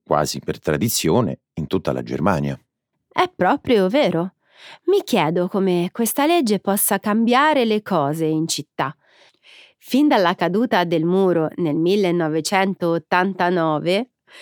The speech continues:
Speaker 2: millenovecentottantanove, Berlino è stata il luogo simbolo degli affitti economici che hanno richiamato una moltitudine di artisti e persone qualunque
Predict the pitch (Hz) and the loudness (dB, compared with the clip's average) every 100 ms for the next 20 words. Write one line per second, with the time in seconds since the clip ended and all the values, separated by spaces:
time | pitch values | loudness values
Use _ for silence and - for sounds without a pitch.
0 | - _ 202 208 202 196 165 156 156 151 | -20 _ -2 2 2 2 0 -2 -2 -2
1 | 160 - 185 190 180 165 151 147 - 185 | -2 0 2 2 -2 -2 -4 -4 0 0
2 | 175 170 170 170 160 156 175 226 - _ | 0 0 0 0 0 0 0 -2 -6 _
3 | - - _ _ 262 339 269 190 214 226 | -20 -20 _ _ 0 2 2 2 2 0
4 | - - 196 - 196 160 180 151 151 180 | -4 -6 -4 0 2 2 0 -2 0 0
5 | 190 202 240 254 285 277 - 220 214 220 | 2 4 4 4 0 0 -2 0 0 2
6 | 208 208 202 170 180 180 180 175 - 190 | 2 2 0 0 0 0 0 -2 -4 -2
7 | 190 - 170 156 202 240 214 175 170 - | -2 -2 -4 0 0 2 2 2 -2 -4
8 | 165 - - - - - 175 170 196 170 | -6 -10 -20 -20 -18 -6 0 2 2 2
9 | 165 160 165 233 220 196 233 330 - 202 | 0 -2 -2 0 2 2 0 -2 0 0
10 | 175 165 160 160 175 - 233 226 170 151 | 0 0 -2 -2 -6 -2 0 0 0 0
11 | 165 220 - - 156 160 - - - 156 | 0 0 -2 -4 -4 -4 -6 -8 -6 -6
12 | 156 - 160 - 208 185 160 160 - 233 | -6 -6 -4 0 0 0 0 -4 0 2
13 | 196 175 202 254 | 2 0 -2 -4